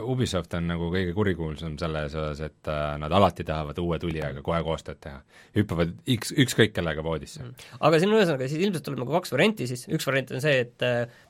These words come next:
Speaker 2: see Google Stadia kui selline on sul, äh, tasuta, aga sa saad selle peale osta mänge, milliseid
Speaker 1: Mhm.
Speaker 2: tahad, on ju. Võib-olla seal vahepeal on ka, antakse nagu Epiku poes või kuskil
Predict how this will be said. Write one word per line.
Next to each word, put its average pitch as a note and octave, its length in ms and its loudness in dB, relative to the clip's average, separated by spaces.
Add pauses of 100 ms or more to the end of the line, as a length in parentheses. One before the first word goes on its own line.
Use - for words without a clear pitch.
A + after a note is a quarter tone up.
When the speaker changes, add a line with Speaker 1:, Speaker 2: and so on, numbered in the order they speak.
(140)
Speaker 2:
see C#3 100 -6
Google F3 220 2
Stadia D3+ 300 4
kui A#2+ 100 -2
selline C#3 440 2
on C3+ 160 -2
sul, C3 300 -6
äh, - 160 -6
tasuta, G#3 500 0 (640)
aga D3+ 400 6
sa B2 120 -6
saad C#3 220 0
selle B2+ 240 0
peale C3 340 2
osta B2 480 -4
mänge, C3+ 440 0 (340)
milliseid C#3 300 -4
Speaker 1:
Mhm. - 40 -10
Speaker 2:
tahad, C3 260 0
on G#2+ 100 -6
ju. B2 40 -2
Võib-olla D3 260 2
seal C3+ 120 -2
vahepeal B2+ 280 0
on B2 60 -4
ka, C3+ 140 2
antakse B2+ 340 -4
nagu B2 640 -6
Epiku B2 380 -4
poes B2 340 -2
või A#2+ 120 -6
kuskil B2 340 -8